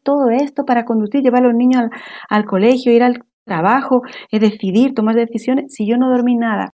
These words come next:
Bueno, porque algo hemos dormido y nuestra cabeza nos ha llevado a ese sueño profundo que permite la recuperación de, de los niveles de energía, ¿eh? De, de que las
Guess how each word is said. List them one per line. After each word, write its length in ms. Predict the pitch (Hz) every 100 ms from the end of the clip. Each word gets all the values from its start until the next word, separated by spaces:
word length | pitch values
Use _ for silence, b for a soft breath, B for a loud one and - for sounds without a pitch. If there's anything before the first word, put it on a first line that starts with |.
| _
Bueno, 160 | 185 180
porque 280 | 180 170 175 -
algo 300 | 262 294 254
hemos 160 | 233
dormido 480 | 226 226 269 285 - _ -
y 100 | 208
nuestra 480 | 202 196 190 180
cabeza 340 | 175 190 226 240
nos 200 | 208 214
ha 20 |
llevado 240 | 202 196
a 40 | 196
ese 180 | 196 185
sueño 480 | - 220 226 247 247 B _
profundo 520 | - 196 - 277 277
que 100 | 220
permite 360 | 175 180 202 214
la 120 | 185
recuperación 840 | 175 170 160 175 160 165 208 240 -
de, 400 | - 175 175 175 _ _ _ _ - -
de 280 | 175 175
los 360 | 170 165 185 175
niveles 380 | 185 185 196 180
de 60 |
energía, 680 | 170 160 160 - _ 156 160
¿eh? 60 | -
De, 300 | 175 - -
de 140 | 165
que 120 | 170 175
las 160 | 175